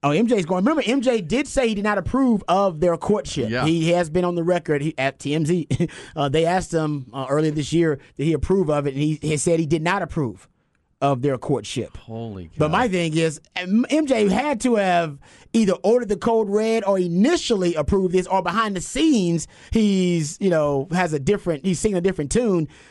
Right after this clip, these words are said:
Speaker 1: because I don't know if Marcus would have just, I don't know, been disrespecting the family. 'Cause you know the families, they know each other. Larsa,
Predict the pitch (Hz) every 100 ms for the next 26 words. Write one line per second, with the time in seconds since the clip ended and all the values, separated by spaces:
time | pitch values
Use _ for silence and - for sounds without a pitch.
0 | - 196 208 190 175 - 208 262 240 220
1 | 220 214 196 175 202 208 190 180 202 185
2 | 165 196 170 143 - - - - - _
3 | - 185 147 139 151 175 127 202 208 165
4 | 202 202 190 151 - 208 208 226 247 240
5 | 359 226 262 320 311 254 208 254 277 254
6 | 381 320 294 240 143 - _ _ _ _
7 | - 190 330 359 320 247